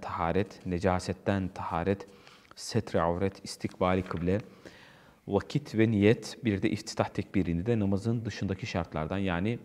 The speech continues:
şeraitinden saydığını ifade ettik. Namazın içindeki şartlar ise arkadaşlar kıyam, kıraat, ruku, sücud ve kade-i ahire olduğunu da ifade ettik. Geçen derslerde işte hadesten taharet ne oldu? İşte dedik ki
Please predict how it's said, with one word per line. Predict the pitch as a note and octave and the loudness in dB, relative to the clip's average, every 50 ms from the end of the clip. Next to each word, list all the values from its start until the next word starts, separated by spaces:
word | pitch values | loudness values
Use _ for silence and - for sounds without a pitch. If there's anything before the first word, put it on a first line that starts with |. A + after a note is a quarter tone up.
| - - - - | -14 -20 -20 -18
şeraitinden | - - - F#2 F#2+ F#2 C#2+ - - - G#2+ G2+ G2 F#2+ | -6 -2 0 4 4 4 4 2 0 -2 0 2 2 0
saydığını | F#2 - F#2+ F2+ E2+ D#2+ F2 F2 F2 | 0 -2 -2 -2 -2 0 0 0 0
ifade | E2 - E2 C#2 C2+ C#2 | 0 0 -2 -2 -2 -2
ettik. | C#2+ - - B2 B2+ - - - - - - - - - - - - | -4 -4 -4 -6 -6 -6 -10 -20 -20 -20 -20 -20 -20 -20 -12 -2 0
Namazın | A#2 B2 C3 C3+ C3+ D3 D3+ C#3+ - - | 2 4 4 4 4 2 2 0 -2 -6
içindeki | - - - C#3+ C3+ C3 C3 - - | -8 -4 0 2 2 2 2 0 -2
şartlar | - A#2+ A2+ - - C3+ B2 | 0 2 2 4 4 4 4
ise | A#2 - - G2 | 4 4 4 4
arkadaşlar | F2+ - - F#2 F2+ F2 - - B2 B2+ - | 4 4 2 0 0 0 2 0 0 0 0
kıyam, | - - B2 G#2 F2+ F2 G2 A2+ A2+ A2 - | -2 2 4 6 6 4 2 -2 -6 -8 -10
kıraat, | - - - G2 F2 F#2 G2 - - - | -8 -2 0 2 2 2 0 -2 -4 -4
ruku, | G#2+ G2+ - - G#2+ G2+ A2+ A2+ - - - - - - - - - - _ | -4 -4 -4 -2 -2 -2 -2 -4 -8 -16 -20 -20 -20 -20 -20 -20 -20 -20 _
sücud | - - - - - A2+ G2 G#2+ B2 A#2+ - | -20 -20 -10 -4 -4 -2 0 2 2 2 2
ve | A2 | 0
kade-i | G#2 - - A2 G2+ G2+ A2 G#2+ G2+ | 0 2 2 4 4 6 6 6 4
ahire | G2+ - A2 G#2+ G#2+ | 4 2 2 4 4
olduğunu | G#2 F2+ E2 D#2+ F2+ F2 F#2 F#2 | 6 4 4 4 2 2 2 4
da | B2+ C3+ - - | 4 4 4 2
ifade | - - - F2 E2+ D#2+ F2 | 2 4 4 4 4 4 0
ettik. | D2+ - - - - - - - _ _ _ - - - - - - - _ | -4 -4 -4 -6 -6 -6 -8 -20 _ _ _ -20 -20 -20 -20 -20 -20 -8 _
Geçen | - C3+ C#3 - D#3 C#3+ C3 | 0 2 4 4 6 8 8
derslerde | A#2 G#2+ - - A2 G2 G2 A#2 C#3+ C#3+ - | 8 8 6 6 4 4 6 4 2 0 0
işte | - - - | -4 0 0
hadesten | A#2+ A2+ - - A#2 A#2+ A2+ - - C#3 B2 | 0 0 0 -4 -2 -2 -2 0 0 0 0
taharet | - - A2+ G#2+ G#2 B2 A2 - | 2 2 4 4 4 2 2 2
ne | B2+ | 4
oldu? | A#2+ A2 G2 E2+ E2 - G#2+ - - | 6 6 6 4 2 -2 -6 -6 -8
İşte | - - - A2+ G#2+ | -6 -2 0 0 0
dedik | A2 A2 B2 - - | 0 -2 -4 -4 0
ki | - A#2+ | 0 0